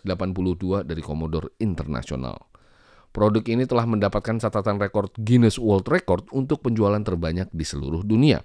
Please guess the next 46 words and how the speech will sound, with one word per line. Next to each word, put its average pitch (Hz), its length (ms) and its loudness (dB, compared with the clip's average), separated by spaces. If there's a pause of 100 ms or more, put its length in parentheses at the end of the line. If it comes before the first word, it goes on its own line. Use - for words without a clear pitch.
(640)
Sebuah 107 320 2
komputer 117 560 0
yang 104 240 0
dengan 98 240 -2
harga 95 320 -2
bersaingnya 98 640 0
itu 127 80 -2
adalah 110 240 0
lima 123 320 0
ratus 113 400 -2
sembilan 92 400 4
puluh 92 320 2
lima 127 320 2
U 92 240 2
S 87 160 -2
D. 64 240 -8
Bayangkan 104 400 0
pada 92 160 0
tahun 113 160 0
seribu 165 320 2
sembilan 104 240 0
ratus 95 160 -6
delapan 87 240 -2
puluh 82 160 -2
dua, 71 320 -4 (960)
kita 127 240 2
patokin 131 400 2
aja 127 160 0
deh, 80 80 0
kita 92 240 -2
bulatkan 92 400 0
jadi 87 160 0
enam 87 240 -2
ratus 85 320 -6
U 85 80 -2
S 78 80 -8
dollar 80 240 -2
ya. 60 160 -10 (800)
Ini 107 160 0
benar-benar 90 400 0
harga 87 480 -4
yang 85 160 -4
sangat 82 320 -4
mahal 80 320 -6
sekali 82 320 -2
untuk 82 240 -6